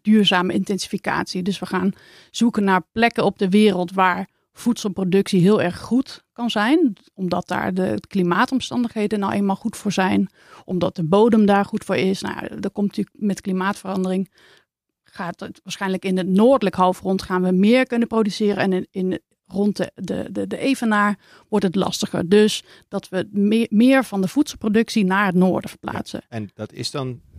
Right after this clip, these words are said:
Speaker 2: eh, het sparing, dat, dat sparen, dat is ook eigenlijk <laughs> bijna een financiële term, maar dat is ook vanuit een soort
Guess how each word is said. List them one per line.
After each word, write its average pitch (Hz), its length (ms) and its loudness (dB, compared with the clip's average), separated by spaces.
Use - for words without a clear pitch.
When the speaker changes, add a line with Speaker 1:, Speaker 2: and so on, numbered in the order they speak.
Speaker 2:
eh, 98 80 -12
het 98 280 -8
sparing, 135 760 -2
dat, - 120 -20
dat 95 180 -12
sparen, 123 480 -4
dat 101 120 -10
is - 80 -14
ook - 120 -20
eigenlijk - 220 -14
<laughs> 110 100 -6
bijna 110 140 -2
een 95 100 -10
financiële 113 480 -6
term, 123 200 -4
maar 117 100 -4
dat 107 120 -6
is 113 140 -8
ook 123 100 -10
vanuit 113 180 -8
een 107 60 -14
soort 110 180 -12